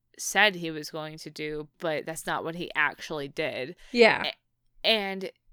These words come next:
Speaker 1: Dean, he, it, like, he feels that. He does.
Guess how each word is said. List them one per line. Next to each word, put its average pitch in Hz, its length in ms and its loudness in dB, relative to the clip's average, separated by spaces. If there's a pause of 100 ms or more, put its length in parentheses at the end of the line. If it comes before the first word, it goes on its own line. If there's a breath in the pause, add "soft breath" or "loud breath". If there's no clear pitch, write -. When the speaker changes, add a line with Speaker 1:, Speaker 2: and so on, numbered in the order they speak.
(300)
Speaker 1:
Dean, 208 920 -4
he, 190 1080 -4 (220)
it, 196 400 -2
like, 165 280 -6
he 240 300 -4 (340)
feels 226 560 0
that. 143 540 0
He 214 380 -6
does. 208 720 0